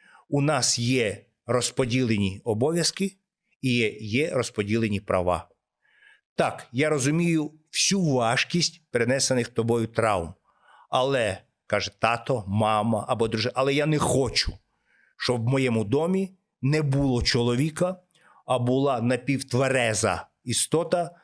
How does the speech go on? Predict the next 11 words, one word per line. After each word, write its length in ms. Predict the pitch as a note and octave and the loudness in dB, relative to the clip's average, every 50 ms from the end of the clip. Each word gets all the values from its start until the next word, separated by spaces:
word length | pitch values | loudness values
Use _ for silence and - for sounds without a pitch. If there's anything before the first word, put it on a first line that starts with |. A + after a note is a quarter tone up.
| - - - - _ | -20 -20 -20 -10 _
яка 260 | - C3 C3 C3+ C3+ | -4 -2 0 0 0
не 280 | B2+ C3+ D3+ F3 G3 F#3+ | 2 2 2 2 2 0
спілкується 1040 | F#3 - - G#3 G3 F3 - - D#3 D3 C3+ A#2+ G#2+ G2 - - - G2+ F2 D#2+ - _ _ _ | -2 0 0 0 0 0 0 0 0 0 2 0 0 -2 -2 -2 -2 -2 -2 -4 -8 _ _ _
зі 180 | - A2+ E3 F#3+ | -4 -2 0 2
мною, 400 | F3+ E3+ D#3 D3 D3 C3+ C#3 C#3 - _ _ _ _ _ _ _ | 2 2 2 2 0 -2 -4 -6 -10 _ _ _ _ _ _ _
не 180 | - D3+ F3 F3 | -2 0 0 0
спілкується 800 | E3+ - F3 E3 D3 C#3+ - C#3+ C3+ B2+ A2+ - - A2 G#2 G2+ | 0 0 0 -2 -2 0 0 0 0 0 0 0 0 0 0 0
з 140 | G2+ A2 | -2 -2
дітьми, 720 | G2+ G2+ G#2+ E3 F3 D#3+ F#3+ E3 E3 D#3 D#3 D#3+ D#3 - - _ - - - - - - - | -2 0 0 0 0 2 2 2 2 2 0 -2 -4 -8 -14 _ -20 -20 -20 -20 -20 -6 -4
яка 360 | C3+ C#3+ C#3+ - F#3 E3+ D3+ | -2 -2 0 0 0 0 0
відсутня 1080 | B2+ A#2 A2+ C3 D#3+ D3+ D#3 - - - - - G3 F3 - - - A#2 G#2+ F2+ D#2+ | -2 -2 0 -2 -2 0 0 0 0 0 0 0 0 -2 -2 0 0 2 2 0 0